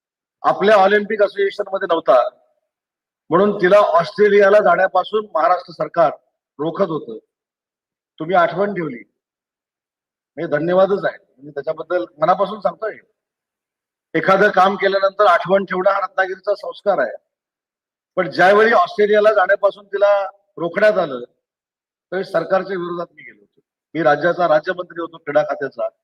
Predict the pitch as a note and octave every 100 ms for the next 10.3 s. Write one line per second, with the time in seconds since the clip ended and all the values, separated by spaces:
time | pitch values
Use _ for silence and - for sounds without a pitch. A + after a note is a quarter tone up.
0 | _ _ _ _ _ C#3+ D#3+ C#3 - D#3
1 | E3+ G3 F#3+ F#3 G#3+ F3 - _ _ -
2 | D#3+ F3 F3+ F3 D#3 G3 G3+ G#3 G3+ D#3
3 | - A#2+ - _ _ _ _ - E3+ E3+
4 | F3 G3 G3 G3+ G3+ G#3 G3+ F#3 G3 G3
5 | F3+ F3 G3 G3 G3 G3+ F3 G#3+ G#3+ A3+
6 | A3 F#3+ C#3+ - - _ _ _ F3+ F#3
7 | G#3 G3+ G3+ B3 A3 D#3+ B2+ - _ _
8 | _ F#3 E3+ C3+ G3+ G3+ F3+ G3 F#3+ F3+
9 | F3+ G3 - D#3+ D3+ F3+ F#3 F#3+ E3+ D#3
10 | F3 E3+ D3